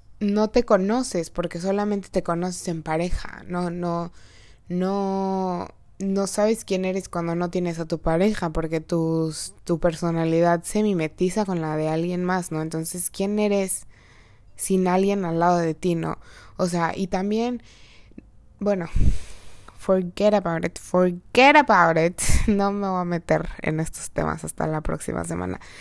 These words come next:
Em, pero, pero ¿quién eres cuando estás solo?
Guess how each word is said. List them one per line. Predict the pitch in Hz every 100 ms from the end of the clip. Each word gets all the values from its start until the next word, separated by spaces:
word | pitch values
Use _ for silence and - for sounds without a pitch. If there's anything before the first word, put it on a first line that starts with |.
| - - - - -
Em, | 180 185 180 170 165 - - - - - - 175
pero, | 190 180 175 170 165 160 160 170 180 - - -
pero | - 202 202
¿quién | 254 269
eres | 277 262 240 -
cuando | 190 175 170
estás | - 185 180
solo? | 175 156